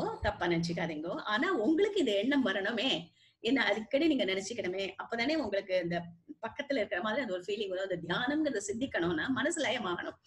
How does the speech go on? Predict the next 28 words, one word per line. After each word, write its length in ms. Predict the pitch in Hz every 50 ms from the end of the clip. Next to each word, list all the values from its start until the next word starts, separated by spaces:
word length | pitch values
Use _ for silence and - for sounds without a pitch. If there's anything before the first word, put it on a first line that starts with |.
| - - - -
மனசு 260 | 247 262 320 349 370
லயமாகணும்னா 560 | 330 302 285 302 294 277 294 294 320 381 -
அதே 240 | - - 330 381 381
சிந்தனை 300 | 381 330 277 294 233 202
இருக்கணும், 300 | 185 170 165 175 170 170
வேற 200 | - 302 330 339
சிந்தனை 280 | 330 277 277 302 311 254
வரக்கூடாது. 420 | 254 220 226 - 165 143 135 - - _ _ _ _ - _ _ _ _ _ _ _ _ _ -
அதனால 420 | - 226 254 294 311 349 415 480
நான் 140 | 453 320 220
மறைஞ்சேன் 500 | 175 165 160 156 - 165 156 156 151 - - - - - _ _ _ _ _ _ _ _ - - -
அப்படின்னு 340 | 208 214 - 226 233 330
இதுக்கு 180 | 254 269 269 269
வந்து 160 | 220 226 277
அவனே 220 | 269 208 170 208 202
சொல்றான். 420 | 214 160 156 156 170 160 - - - - - - _ _ _ _ - _ _ _ _ _ _ _ - _ -
அதுதான் 300 | 160 165 175 180 202 220
இந்த 120 | - 180 180
இடத்துல 160 | 175 165 165
சொல்ற. 200 | 170 170 160 - - - _ _
"தம் 220 | - 254 302 349
விலோக்கி 400 | 320 294 302 349 330 339 - 381
ஆகதம் 460 | 320 226 240 254 254 254 254 277 294
பிரேஷ்டம் 380 | - 254 247 269 - - 359 339
பிரீத்யுத்புல்ல 680 | - 254 262 262 - 285 240 - - 269 262 262 262 311 359 370 302 - -
திருஷோ 340 | - 214 202 196 - 240 -
அபலாஹா 560 | - 180 - 180 185 170 170 170 170 - - 349 - - - - - - - _
உத்தஸ்து 540 | - - - - - 359 359 - - - 359